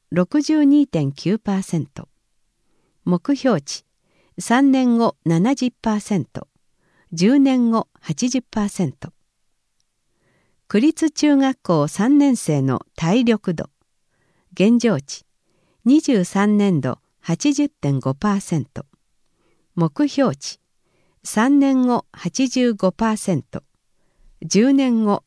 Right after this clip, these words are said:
九十パーセント。施策名、成長発達に応じたきめ細かな教育の推進。主な取り組み、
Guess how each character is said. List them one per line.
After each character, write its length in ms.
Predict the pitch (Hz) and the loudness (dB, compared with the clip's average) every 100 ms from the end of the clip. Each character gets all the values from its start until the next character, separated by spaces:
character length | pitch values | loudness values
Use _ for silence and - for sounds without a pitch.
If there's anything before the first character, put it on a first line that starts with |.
| _ | _
九 220 | - 196 | -4 -2
十 160 | 262 262 | 0 -2
パ 240 | _ 220 | _ -4
ー 40 | 208 | -4
セ 180 | - 175 | -2 -4
ン 80 | |
ト。 220 | 139 - - _ _ _ _ _ _ _ _ - _ _ _ _ _ _ _ _ | -4 -16 -18 _ _ _ _ _ _ _ _ -20 _ _ _ _ _ _ _ _
施 220 | - 185 | -4 -4
策 340 | - 302 - | -2 -6 -2
名、 340 | 269 131 113 - _ _ _ _ - | -2 -2 -4 -10 _ _ _ _ -12
成 300 | - 220 - | -2 0 0
長 420 | - 262 240 214 | -2 -2 0 -2
発 220 | - 170 - | -6 -8 -6
達 300 | 330 320 302 | -6 -2 0
に 140 | 277 240 | 2 2
応 140 | 226 | 0
じ 140 | 214 | -2
た 240 | 208 196 196 _ _ | -4 -4 -6 _ _
き 160 | - 190 | -4 0
め 160 | 277 - | 0 -2
細 260 | 277 285 | -2 0
か 180 | 285 311 | -2 -2
な 180 | 214 135 - | -2 -4 -8
教 240 | 147 170 | -4 -2
育 220 | 233 - | -2 -2
の 140 | 202 185 | -2 -2
推 240 | - 151 | -4 -6
進。 320 | 139 - 110 - _ _ _ _ _ _ _ _ _ _ _ | -6 -6 -8 -10 _ _ _ _ _ _ _ _ _ _ _
主 220 | 269 320 | 0 2
な 140 | 208 127 | 2 -2
取 240 | - 139 | -4 -6
り 40 | - | -6
組 260 | 139 | -6
み、 40 | 123 | -6